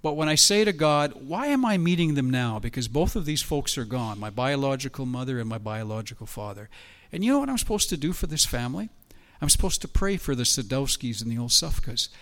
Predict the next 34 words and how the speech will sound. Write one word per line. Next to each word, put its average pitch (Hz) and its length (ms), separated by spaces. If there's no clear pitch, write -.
And 170 120
I've 226 200
been 180 220
regularly 214 600
praying 185 380
for 123 260
them 131 140
since 135 300
two 175 160
thousand 151 460
and, 131 200
two 180 120
thousand 131 460
and 117 140
nine. 127 340
We 190 120
get 202 200
Christmas - 400
cards 139 300
from 143 120
people 202 300
I 175 40
have 170 100
no 196 260
idea 202 280
who 196 180
they 185 140
are. 196 320
But 139 140
somehow 180 460
I 170 60
guess 170 260
we're 165 120
related. 143 460